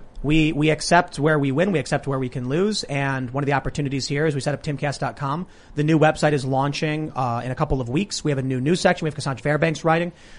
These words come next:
We just hired another writer who's gonna be doing unexplained, culture building stuff, mysteries kind of articles.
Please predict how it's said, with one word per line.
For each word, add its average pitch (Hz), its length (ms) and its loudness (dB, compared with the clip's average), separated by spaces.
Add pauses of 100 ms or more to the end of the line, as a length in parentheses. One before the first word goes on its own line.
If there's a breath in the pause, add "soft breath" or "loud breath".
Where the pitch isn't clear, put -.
We - 80 -4
just - 140 -4
hired 151 200 6
another 143 340 4
writer 156 340 4
who's 151 120 0
gonna 143 140 0
be 135 120 0
doing 131 260 -2
unexplained, 147 880 -2
culture 147 300 -2
building 135 260 -2
stuff, 135 340 -2 (280 soft breath)
mysteries 156 480 0
kind 143 140 -2
of 139 80 -2
articles. 131 420 -2